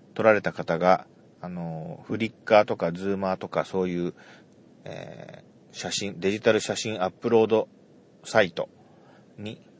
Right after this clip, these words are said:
えー、データを公開されてるのを見て、まあ、判断するにはそういう楽しそうにこう写真を撮りながら、え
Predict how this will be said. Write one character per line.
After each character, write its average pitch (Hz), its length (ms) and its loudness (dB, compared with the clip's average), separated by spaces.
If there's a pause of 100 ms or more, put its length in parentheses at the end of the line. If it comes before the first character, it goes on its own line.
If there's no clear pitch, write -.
え 82 300 -10
ー、 - 20 -20
デ 98 240 -2
ー - 20 -16
タ 95 300 0
を 107 120 0
公 110 240 2
開 110 220 -2
さ 104 140 -2
れ 113 100 2
て 147 100 -2
る 139 100 -2
の 101 120 -4
を 87 40 -6
見 120 140 -8
て、 - 220 0 (760)
ま 113 100 -10
あ、 - 20 -8
判 104 240 -6
断 85 160 -6
す - 100 -12
る 107 80 -8
に 117 100 -4
は 92 140 -2
そ 95 180 -8
う 90 60 -4
い 87 100 -6
う - 140 -10
楽 113 260 -8
し - 80 -16
そ 113 180 -4
う - 20 -6
に 98 160 -10
こ 101 140 -8
う - 20 -8
写 92 160 -6
真 120 180 -6
を 104 80 -6
撮 117 120 -4
り 127 100 -2
な 156 140 2
が 131 100 4
ら、 95 140 4 (600)
え - 1040 -18